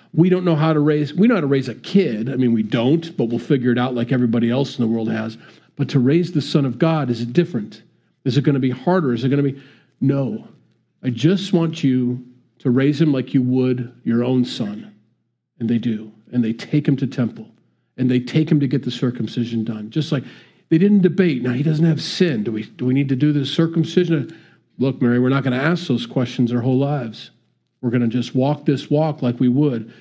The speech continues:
and we're gonna take him to the temple and do this." In Deuteronomy chapter ten, verses fifteen through seventeen,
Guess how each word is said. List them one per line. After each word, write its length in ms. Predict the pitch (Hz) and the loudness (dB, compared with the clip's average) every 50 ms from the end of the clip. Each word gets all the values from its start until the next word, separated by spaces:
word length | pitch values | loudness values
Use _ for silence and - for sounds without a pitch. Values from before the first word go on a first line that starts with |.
| - _ - | -20 _ -2
and 100 | 123 120 | 0 0
we're 80 | 117 | 0
gonna 160 | 110 117 113 110 | 2 0 0 0
take 280 | 113 - 131 123 - | 0 0 -2 0 0
him 60 | 123 117 | 0 0
to 80 | 127 | 0
the 100 | 113 110 | -2 -2
temple 380 | 110 - 120 117 107 - 117 110 | -2 -2 -2 -2 -2 -2 -2 -2
and 100 | 110 104 | -2 0
do 140 | 113 117 117 | 0 -2 -2
this." 400 | 117 113 120 120 - - - _ _ _ _ _ _ _ _ _ - | -4 -6 -12 -16 -18 -20 -20 _ _ _ _ _ _ _ _ _ -2
In 80 | 127 135 | 0 2
Deuteronomy 580 | 135 170 170 160 143 147 139 143 143 135 127 120 | 4 4 4 4 2 2 2 2 2 2 0 0
chapter 400 | - - 139 127 127 - 131 110 | 0 0 -2 -2 0 -2 -2 -2
ten, 540 | - - 147 135 120 117 113 113 - - - | -2 0 0 0 0 0 -4 -6 -10 -10 -6
verses 320 | - 139 131 - 135 123 - | -4 -4 -2 -2 -4 -4 -2
fifteen 460 | - 165 147 - - 156 143 131 123 | 0 -2 -2 0 0 2 2 2 2
through 140 | - 127 117 | 0 -2 -2
seventeen, 680 | - - 143 131 127 131 123 - 117 117 110 110 110 | 0 0 0 0 0 -2 -2 -2 -4 -4 -4 -4 -6